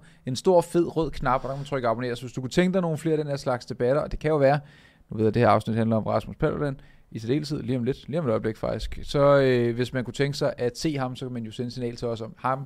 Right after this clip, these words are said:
vil vi gerne se ved at trykke på abonner-knappen, og ved at like, hvis du allerede har abonneret til kanalen. Han er, øh,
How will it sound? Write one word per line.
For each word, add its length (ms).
vil 140
vi 60
gerne 220
se 260
ved 80
at 60
trykke 220
på 80
abonner-knappen, 540
og 160
ved 80
at 60
like, 220
hvis 120
du 80
allerede 220
har 80
abonneret 380
til 280
kanalen. 340
Han 220
er, 300
øh, 680